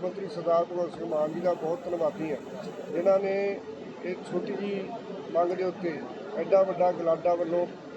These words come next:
ਪੰਜ ਕਰੋੜ ਅਠਾਰਾਂ ਲੱਖ ਰੁਪਏ ਦਾ ਜਿਹੜਾ ਹਾਲ, ਕਮਿਊਨਿਟੀ ਹਾਲ, ਸੀਨੀਅਰ ਸਿਟੀਜ਼ਨ, ਕੰਪਿਊਟਰ ਸੈਂਟਰ, ਸਿਲਾਈ ਸੈਂਟਰ, ਬ-, ਪਰ ਚੇਂਜਿੰਗ ਵਾਸਤੇ ਅੱਠ ਰੂਮ, ਹੋਰ ਸਾਰੀਆਂ ਸਹੂਲਤਾਂ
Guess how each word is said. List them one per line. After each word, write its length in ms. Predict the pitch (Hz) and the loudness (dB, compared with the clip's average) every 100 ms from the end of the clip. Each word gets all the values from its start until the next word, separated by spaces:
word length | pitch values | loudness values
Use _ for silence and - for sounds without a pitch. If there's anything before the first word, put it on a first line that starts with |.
| - - | -12 -2
ਪੰਜ 260 | 175 175 - | 0 0 -2
ਕਰੋੜ 360 | 180 170 170 | -4 -2 -2
ਅਠਾਰਾਂ 500 | - - 147 170 190 | -4 -6 0 6 6
ਲੱਖ 220 | 180 170 | 6 0
ਰੁਪਏ 300 | 170 147 156 | -4 -6 -4
ਦਾ 120 | 165 160 | -2 -2
ਜਿਹੜਾ 380 | 156 170 175 170 - - - | 0 2 2 -2 -8 -10 -4
ਹਾਲ, 360 | 139 156 165 170 | 0 4 4 2
ਕਮਿਊਨਿਟੀ 500 | - 160 - - 160 | -2 -4 -4 -2 -2
ਹਾਲ, 280 | 156 160 160 156 - - - - | 2 2 2 -4 -10 -12 -12 -4
ਸੀਨੀਅਰ 280 | 165 190 180 | 0 2 0
ਸਿਟੀਜ਼ਨ, 480 | 170 175 170 165 160 170 | -4 -4 0 0 -2 -8
ਕੰਪਿਊਟਰ 360 | 165 165 190 165 | -8 -6 -6 -2
ਸੈਂਟਰ, 420 | 165 165 175 165 - - - - | -2 -2 -2 -2 -4 -8 -8 -4
ਸਿਲਾਈ 320 | 170 170 180 180 | 0 4 4 2
ਸੈਂਟਰ, 600 | 170 170 151 170 185 165 | -2 -2 -2 -2 0 -2
ਬ-, 560 | 151 147 - - - - - | -2 -4 -8 -10 -10 -10 -2
ਪਰ 300 | 185 180 175 - - - - 175 | 2 4 2 0 -8 -14 -10 -4
ਚੇਂਜਿੰਗ 320 | 175 180 180 | -2 0 2
ਵਾਸਤੇ 460 | 175 175 - 180 170 | 4 4 2 4 4
ਅੱਠ 180 | 170 | 2
ਰੂਮ, 440 | 180 160 175 175 165 - - - - | -4 -2 0 0 -2 -4 -8 -10 0
ਹੋਰ 180 | 185 190 | 2 2
ਸਾਰੀਆਂ 420 | 170 185 208 208 | 4 4 4 2
ਸਹੂਲਤਾਂ 580 | 170 165 156 165 175 | 0 -4 -4 -2 0